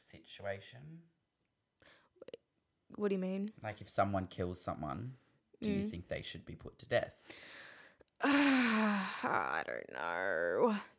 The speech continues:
Speaker 2: I don't know. Okay. Um, <laughs> I don't wanna say something, but it's gonna sound really bad, right?
Speaker 1: Say it.
Speaker 2: But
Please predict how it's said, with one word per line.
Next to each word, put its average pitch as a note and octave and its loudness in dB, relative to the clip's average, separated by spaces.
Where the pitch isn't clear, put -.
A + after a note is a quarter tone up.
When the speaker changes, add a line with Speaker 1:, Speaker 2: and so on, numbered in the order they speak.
Speaker 2:
I D#4 12
don't F#4 12
know. F#4+ 12
Okay. A3+ 12
Um, C4 12
<laughs> - 4
I B4+ 8
don't D#4 12
wanna D4+ 10
say A#3 12
something, G#3+ 6
but G3+ 6
it's - -2
gonna A3+ 4
sound G#3 2
really G3+ 4
bad, A#2 4
right? A2+ 4
Speaker 1:
Say E2 -4
it. C#2+ -6
Speaker 2:
But A#3+ 12